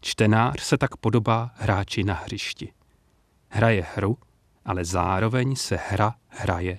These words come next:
skrze něj. Být zcela zapojen do toho, co dělám, aby se svět děl skrze mě. Jednou přišel Bergoglio vyzvednout Borgese do hotelu, ale spisovatel ještě nebyl ustrojený.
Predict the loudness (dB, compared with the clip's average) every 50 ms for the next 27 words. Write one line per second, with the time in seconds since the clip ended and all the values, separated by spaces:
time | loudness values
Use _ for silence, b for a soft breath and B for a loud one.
0 | -10 _ -12 -10 -6 -4 -4 -2 -2 -2 -4 -4 -6 -8 -8 -8 -10 -12 -14 -18
1 | _ _ _ _ _ _ _ _ b b b b b b b b b b b b
2 | b b b b b b b b b -2 -2 -2 -2 -4 -6 -6 -2 2 2 4
3 | 4 4 2 0 -2 0 0 2 2 4 2 2 2 0 0 2 2 2 2 0
4 | -2 -4 -2 -2 0 0 0 0 0 0 0 -2 -4 -8 b b b b b b
5 | -2 2 2 2 0 0 -4 -6 -4 -4 -4 -4 -2 0 2 2 2 0 -2 -6
6 | -4 0 0 0 0 -2 -4 -6 -4 -2 -2 -2 0 -2 -2 -2 -2 -4 -4 -6
7 | -8 -12 _ _ _ _ _ _ _ _ _ _ _ _ _ b b b b b
8 | b b b b b b b b b _ _ _ _ _ _ -2 -2 0 2 2
9 | 2 4 4 2 0 -2 0 -2 0 0 0 -2 -2 -2 -2 -2 -2 -2 -2 0
10 | 2 2 2 4 4 2 2 2 2 0 0 0 0 2 4 4 4 4 4 4
11 | 2 2 0 0 0 0 0 0 0 0 0 0 0 -2 -4 -4 -4 -2 -2 -2
12 | -2 -2 0 2 2 2 2 0 -2 b b b b b b b b b b 2
13 | 2 2 0 -4 -4 -4 -4 -4 0 0 2 2 2 2 2 0 2 2 2 0
14 | 0 -2 -2 0 0 0 0 -2 -4 -4 -6 -8 -8 -8 -6 -6 -6 -4 -4 -6
15 | -6 -8 -8 -10 -12